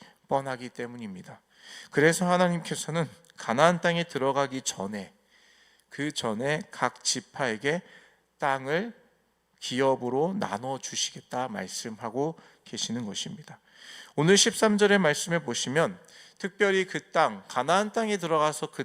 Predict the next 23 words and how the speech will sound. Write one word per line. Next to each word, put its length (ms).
땅을 480
아홉 380
지파 500
반에게 760
그 200
땅을 260
분배하라고 760
명령하고 580
계시는 340
것을 220
볼 160
수가 240
있습니다. 560
오늘 180
십삼 380
절 160
말씀을 460
같이 240
한번 220
읽어보실까요? 800
십삼 440
절입니다. 420
시작. 640